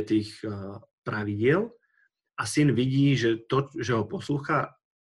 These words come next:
jednak toho syna, to tro-, tak, e, formuje v takej tej skromnosti, že on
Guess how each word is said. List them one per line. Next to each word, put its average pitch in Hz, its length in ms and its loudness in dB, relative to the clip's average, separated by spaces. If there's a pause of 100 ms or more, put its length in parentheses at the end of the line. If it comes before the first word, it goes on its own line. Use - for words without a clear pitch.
(260)
jednak 139 420 0
toho 110 280 -4
syna, 135 420 2
to 127 80 -4
tro-, 113 240 -2
tak, 117 240 -2
e, - 720 -20
formuje 131 720 2
v - 880 -20
takej 123 460 2
tej 113 80 2
skromnosti, 120 1000 0
že 113 220 2
on 117 400 0